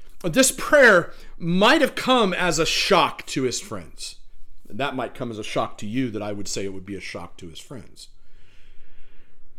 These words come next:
I want you to put yourself in, in the shoes of Paul's friends in Philippi for a moment, recognizing that we, we, we've already done some work. We kind of know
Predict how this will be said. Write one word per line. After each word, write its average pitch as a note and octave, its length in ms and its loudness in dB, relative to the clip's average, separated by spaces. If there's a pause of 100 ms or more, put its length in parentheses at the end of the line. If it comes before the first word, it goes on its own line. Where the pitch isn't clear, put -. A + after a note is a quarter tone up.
(380)
I C#4 40 0
want E4+ 180 2
you E4+ 80 6
to - 40 6
put A#3 260 4
yourself D3+ 600 4
in, E3+ 220 4
in F3 320 2
the C#3+ 80 4
shoes - 1040 0 (360)
of C3+ 280 0
Paul's C#3 420 2
friends G#2 540 -8
in G#2+ 180 -6
Philippi F#2 680 -6 (180)
for - 220 -10
a G2+ 40 -8
moment, F2+ 460 -10 (520)
recognizing G#3+ 640 2
that D3 140 0
we, A#3+ 400 0 (220)
we, G3 240 -2
we've A3+ 240 0
already F#3 260 4
done E3 320 2
some C#3 300 -2
work. D3+ 280 2
We G#3 220 -2
kind A#3+ 240 -2
of D3+ 120 0
know E3 640 4